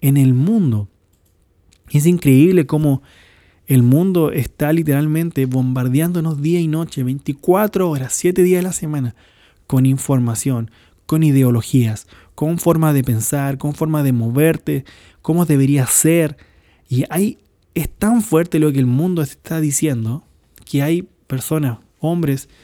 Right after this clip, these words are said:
y mujeres que llegan al punto de volverse bulímicos y vivir la bulimia y la anorexia con el fin de cumplir estándares que el mundo te pide. O sea, están a tal punto de querer ser aceptados por el mundo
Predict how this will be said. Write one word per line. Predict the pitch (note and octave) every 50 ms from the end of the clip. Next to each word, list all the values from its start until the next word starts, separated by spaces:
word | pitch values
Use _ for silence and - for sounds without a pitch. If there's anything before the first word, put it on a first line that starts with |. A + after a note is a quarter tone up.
| _ _ _ _ _
y | - B2+
mujeres | B2 B2+ A2+ - D#3+ E3 D#3+ D3+ C#3+
que | - - C3+
llegan | C3 D3 D#3 D#3+ D#3 D3+
al | C#3
punto | C3+ D3+ D#3 D#3+ D#3+ - D3+
de | C#3 C3+
volverse | A#2+ B2 A#2+ A#2 C3 C#3+ D3 - F3 D#3 D3
bulímicos | C#3 C3 A#2+ A#2+ C3 D#3+ F3+ F#3 F3+ E3 D3 C#3 D3+ C#3+ C3+ -
y | C3+
vivir | C3 C3 C3+ D3 D3+
la | C#3+ C3+ B2+
bulimia | C3 B2 A#2+ D3 E3+ E3+ D#3+ D3
y | C3+
la | B2+ B2+
anorexia | B2 A#2+ A#2+ C3+ D#3+ - - - F#3 G3 G3+ - - - - - - _
con | - - C#3+ C#3
el | C#3 C#3
fin | - - F#3 G3 G3
de | F#3+ F3+
cumplir | F3+ - E3 D#3+ D#3 - F#3 G3 G3+
estándares | F#3 - - - - G3 A3 A3 G#3 E3 C3+ B2 A2 - - - _ _ - _
que | - D#3+
el | D#3+ D3+
mundo | D3+ E3 G#3 A#3 A3+ G#3 F3 C3+ B2+ B2 - _ _ _ _ _ _ _ _ _ _ _ _
te | - C#3+ C#3
pide. | - G3+ A3+ A3+ E3 A#2+ G#2 - _ _ _ _ _ _ _ _ _ _ _ _ _ _ _ _ _ _ _ _ _ _ _ _ _ _ _ _ _ _
O | _
sea, | - - D#3+ C#3+ C#3 - -
están | - D3 C3 - - F3+ G3 G#3 A#3 - - _
a | - D3+ D#3
tal | - _ _ - F#3+ G3+ G#3 G#3+
punto | G#3+ - G3+ G#3 G3+ G3 - D#3 C#3+ C3+ C3+ C#3 E3 - - - _ _ _ _ _
de | C#3+ C#3
querer | C3 - C#3+ C#3+ D#3 F#3 F3+ -
ser | - - E3 E3
aceptados | F3 E3 - D#3+ C#3 - _ - D#3 F3+ G3+
por | G3+ - E3 D3+
el | C#3+
mundo | C3+ C3+ D3 E3 E3 D3 C3 B2 B2 -